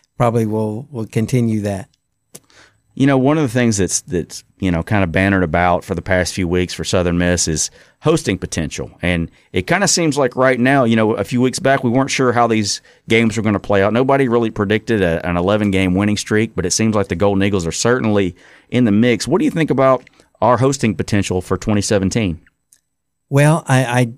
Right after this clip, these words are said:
Speaker 1: I think it's very good. I, I like where we are. Um, you know, we're just taking care of business. Um,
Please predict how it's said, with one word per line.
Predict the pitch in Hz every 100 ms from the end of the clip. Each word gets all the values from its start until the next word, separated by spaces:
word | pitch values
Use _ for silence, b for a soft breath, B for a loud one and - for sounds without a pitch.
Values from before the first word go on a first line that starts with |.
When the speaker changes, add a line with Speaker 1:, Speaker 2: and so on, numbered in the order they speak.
| -
Speaker 1:
I | 123
think | 156 151 147
it's | -
very | 135 123
good. | 113 113 104
I, | 110 113 -
I | 127 120
like | 117 135 151 139
where | 143 139
we | 131 127
are. | 127 131 127 113 131
Um, | 104 107 104 101 123
you | - 117 110 120
know, | 123 120
we're | 131
just | 147 147
taking | 147 135 135
care | 120 135
of | 117
business. | 107 127 147 143 139 -
Um, | 117 113 113 127